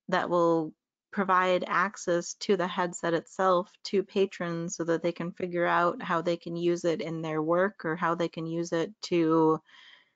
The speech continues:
solve problems or just have fun. So they can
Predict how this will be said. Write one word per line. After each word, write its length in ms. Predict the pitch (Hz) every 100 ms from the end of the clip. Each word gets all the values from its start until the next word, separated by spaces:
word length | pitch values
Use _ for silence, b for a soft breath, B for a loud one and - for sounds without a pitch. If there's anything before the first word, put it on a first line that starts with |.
| B
solve 320 | - 220 185 202
problems 800 | - 175 185 185 180 180 180 165
or 200 | 165 160
just 280 | 165 160
have 300 | - - 175 - -
fun. 360 | - - 214 _ _ _
So 180 | - 196
they 160 | 185 180
can 540 | - 180 170 160 156